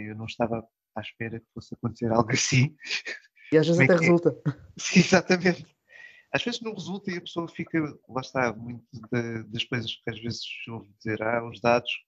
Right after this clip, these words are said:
Speaker 1: correram mal." Epá, se, se estás a rolar dois dados contra, tipo, cinco vezes, um deles há de, há de correr mal, ou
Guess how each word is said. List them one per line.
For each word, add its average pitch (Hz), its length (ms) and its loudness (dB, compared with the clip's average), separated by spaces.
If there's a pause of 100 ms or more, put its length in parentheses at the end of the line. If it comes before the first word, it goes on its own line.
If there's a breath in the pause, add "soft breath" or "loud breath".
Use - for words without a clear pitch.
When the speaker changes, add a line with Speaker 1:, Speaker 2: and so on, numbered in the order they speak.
Speaker 1:
correram 113 280 -6
mal." 98 400 -6
Epá, 101 400 -12
se, - 380 -20 (520)
se - 100 -20
estás 120 300 0
a 123 40 -2
rolar 127 460 -2 (260)
dois 113 300 -8
dados 117 260 -2
contra, 113 600 -4
tipo, - 220 -12 (180)
cinco - 360 -8
vezes, 131 500 -4 (680)
um 165 180 0
deles 156 400 2
há 165 120 6
de, - 140 -6 (1500)
há 131 100 -6
de - 100 -20
correr 160 220 -2
mal, 139 280 0
ou 107 480 -10